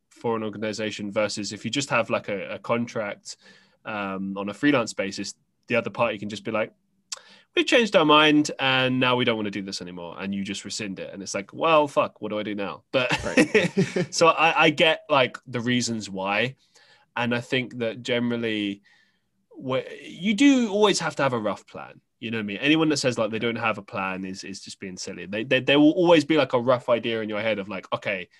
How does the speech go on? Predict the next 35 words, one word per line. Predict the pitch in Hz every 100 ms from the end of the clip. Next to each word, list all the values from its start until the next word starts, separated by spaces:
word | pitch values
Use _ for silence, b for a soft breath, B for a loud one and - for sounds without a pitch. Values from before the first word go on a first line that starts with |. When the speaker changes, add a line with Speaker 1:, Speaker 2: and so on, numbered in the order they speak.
| b b _ -
Speaker 1:
in | 139 135
theory, | 127 - 131 123 113 101 95 - _ _
this | 110 110 117
is | 101
what | 110 101
I |
would | 98 101
like | 101 -
to |
be | 104
doing | 101 98 95
in, |
like, | 92 -
a |
year | 92 95 92 92
or | 90
two | - 101
years | 92 92
from | - 87
now." | 87 85 87
And, | 87 92 B B B
Speaker 2:
Right. | 95 82 82
Speaker 1:
um, | 110 110 107 107 98 _ _ - 139
but | 139 135 143
<laughs> | 151 165 156
that's | 151 170
why | 139
that | 127
question | 139 135 -
is | 113
silly, | - 110
'cause | 98 117
in | 123
five | - 151 147 127
years, | 120